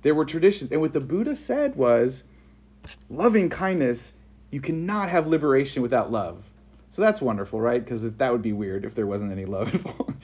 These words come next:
It's like, "Oh, there's this whole thing called awakening. Love isn't involved at all, but it's a great thing."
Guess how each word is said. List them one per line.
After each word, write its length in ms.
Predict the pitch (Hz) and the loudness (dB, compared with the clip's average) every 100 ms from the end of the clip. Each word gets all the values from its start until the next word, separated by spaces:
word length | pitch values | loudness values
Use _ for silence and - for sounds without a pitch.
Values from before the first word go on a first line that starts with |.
| - | -8
It's 100 | - | 2
like, 140 | 143 | 4
"Oh, 320 | 302 339 196 135 | 8 8 8 6
there's 200 | 151 165 | 2 4
this 160 | 175 | 4
whole 160 | 233 233 | 6 6
thing 160 | 233 | 6
called 200 | 226 202 | 4 4
awakening. 680 | 175 165 214 165 120 107 110 - - | 6 6 6 4 2 0 -6 -12 -6
Love 340 | 120 175 302 | 6 8 10
isn't 220 | 208 139 127 | 8 6 4
involved 420 | 120 127 123 120 | 4 6 6 6
at 80 | 147 | 6
all, 300 | 226 113 95 | 6 6 0
but 160 | 120 117 | 0 2
it's 140 | 113 | 2
a 60 | 135 | 0
great 280 | 131 135 117 | 0 0 4
thing." 380 | 196 160 101 | 6 6 2